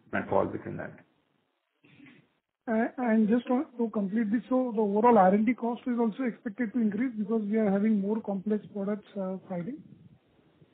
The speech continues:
Speaker 1: No, so, uh, if you look at percentage-wise, uh, we'll still say it will fall between three to four percent, uh, because we're growing, uh,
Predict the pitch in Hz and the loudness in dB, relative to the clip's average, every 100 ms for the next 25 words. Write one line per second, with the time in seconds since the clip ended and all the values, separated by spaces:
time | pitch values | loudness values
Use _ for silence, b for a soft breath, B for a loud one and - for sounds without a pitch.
0 | _ _ _ _ _ _ _ - 165 165 | _ _ _ _ _ _ _ 0 2 2
1 | 165 208 208 196 165 160 160 160 170 - | 10 12 12 12 12 12 12 10 10 12
2 | 143 127 170 180 175 180 180 185 185 151 | 12 12 10 10 12 12 12 12 10 12
3 | 139 139 139 143 156 151 139 135 139 131 | 12 12 8 8 8 12 12 12 8 10
4 | 120 120 123 123 127 120 - 117 110 - | 10 10 6 6 4 2 4 4 4 0
5 | 120 - - b b _ 101 101 110 117 | -2 -4 -10 b b _ 2 2 4 8
6 | 135 135 127 120 113 127 131 120 117 113 | 10 10 10 10 10 10 6 6 8 6